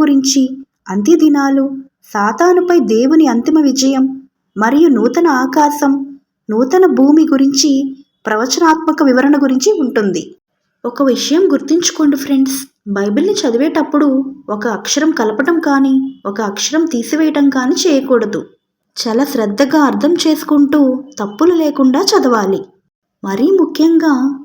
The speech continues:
ప్రకటన గ్రంథం చదివేటప్పుడు తప్పులు లేకుండా చదవాలి, ఎందుకంటే ఆ గ్రంథంలో ఉన్న తెగుళ్ళన్నీ మనకి వస్తాయి.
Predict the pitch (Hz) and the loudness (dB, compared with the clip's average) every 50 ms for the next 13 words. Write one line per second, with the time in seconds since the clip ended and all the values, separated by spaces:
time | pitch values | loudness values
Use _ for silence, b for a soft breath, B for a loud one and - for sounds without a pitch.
0 | - _ 196 190 190 - 208 269 330 349 320 - - 311 302 311 311 302 - - | -14 _ -10 -10 -8 -4 -2 0 0 2 0 2 0 2 2 2 0 0 -2 -2
1 | 269 269 269 294 285 294 285 285 - - 277 277 262 240 247 262 - - _ _ | -2 0 2 0 2 0 -2 -2 0 0 2 2 2 0 -2 -6 -10 -14 _ _
2 | _ - - - - - 294 349 330 330 311 285 294 285 269 262 269 285 349 - | _ -10 -10 -8 -2 0 0 2 2 2 0 0 0 2 2 2 2 0 0 -2
3 | 359 285 254 233 220 202 185 170 - - - _ _ _ _ _ - 196 220 240 | -2 -2 0 -2 -2 -4 -4 -6 -8 -10 -12 _ _ _ _ _ -6 -4 -2 -2
4 | 320 311 - 349 339 330 339 349 311 269 254 262 - - - _ _ - 185 196 | 0 0 0 0 2 2 0 0 0 0 0 -2 -4 -8 -12 _ _ -4 -2 -2
5 | 214 208 233 226 220 220 226 277 339 370 359 349 320 294 285 302 302 - 240 226 | -2 -2 -2 -2 0 0 0 2 2 2 2 2 4 4 2 2 2 0 -2 -2
6 | 208 220 294 330 339 320 311 294 294 294 285 233 233 254 - - - - _ - | 0 2 2 2 2 2 4 4 4 2 2 0 -2 -4 -6 -10 -18 -18 _ -6
7 | 208 214 - - 349 320 240 - - - - 226 202 185 175 | -4 -4 -2 -2 -2 -2 -2 -4 -6 -8 -6 -6 -6 -6 -8